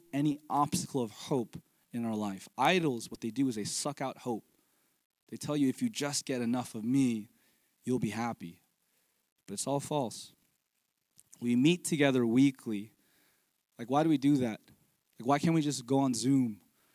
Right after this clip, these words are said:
'Cause Zoom, uh, we talk about this a lot. Zoom is great, right? Like, I could be home in my pajamas,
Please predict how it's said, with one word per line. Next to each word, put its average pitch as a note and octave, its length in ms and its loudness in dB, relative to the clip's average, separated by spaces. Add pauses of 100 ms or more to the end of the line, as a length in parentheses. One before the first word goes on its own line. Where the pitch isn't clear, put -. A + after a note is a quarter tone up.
(140)
'Cause A#2 140 -6
Zoom, B2+ 320 0
uh, A2 100 -6
we B2 100 -2
talk B2+ 160 -6
about C3+ 100 -6
this A2+ 80 -6
a A#2 40 -6
lot. A2+ 160 -2
Zoom B2+ 180 0
is A2+ 80 -2
great, A2 320 -2 (420)
right? A2 160 -6 (480)
Like, F#2+ 120 -10
I G#2+ 40 -6
could A#2+ 120 -4
be B2 80 2
home C3+ 400 2 (640)
in G#2+ 60 -6
my G2+ 60 -4
pajamas, B2 640 -2